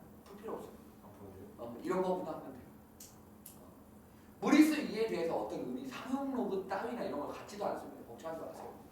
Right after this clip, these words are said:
Speaker 1: 오케이. 자, 해주고 싶은 말은요,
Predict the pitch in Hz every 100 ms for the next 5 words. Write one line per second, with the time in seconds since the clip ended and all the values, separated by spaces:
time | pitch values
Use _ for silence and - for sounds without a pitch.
0 | - - - - - - - - 240 247
1 | - - - - - - - - - -
2 | - - - - - - - - 311 330
3 | 339 311 - 294 - - 156 - -